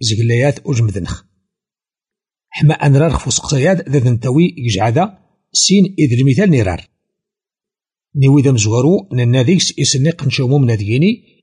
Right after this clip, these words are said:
اجحقني حدا نوجين ودوان جينو إلا قلايات تسلاتين خمسة ألتيس تسلاتين سبعة سومتا اللي تسلاتين ستة. اللي ثنيجي ناج مسيح هان داوود سيخفنس الناس الروحي قدسن إن ربي إي ربي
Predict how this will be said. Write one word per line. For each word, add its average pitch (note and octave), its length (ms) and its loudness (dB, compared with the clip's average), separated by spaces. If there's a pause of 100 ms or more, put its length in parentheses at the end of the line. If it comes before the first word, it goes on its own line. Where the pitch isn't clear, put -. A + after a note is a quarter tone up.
(120)
اجحقني E3+ 460 0
حدا D#3 240 0
نوجين D3+ 300 2
ودوان A#2 300 0
جينو D3+ 240 0
إلا C3+ 680 -2 (160)
قلايات B2 580 0
تسلاتين C#3+ 440 -2
خمسة D#3+ 440 -2 (460)
ألتيس E3 280 0
تسلاتين C#3 320 0
سبعة A#2+ 500 -2 (280)
سومتا D#3 560 0 (100)
اللي D#3 180 2
تسلاتين C#3 520 -2
ستة. - 300 -4 (1200)
اللي C3 260 2
ثنيجي C#3 360 4
ناج D3 200 4
مسيح E3+ 580 0 (360)
هان D3+ 280 2
داوود D#3+ 360 4
سيخفنس - 720 0
الناس D#3 400 4
الروحي C3 340 -4
قدسن C3+ 640 2 (440)
إن D3 240 4
ربي C#3 420 0
إي C#3 100 4
ربي B2 600 0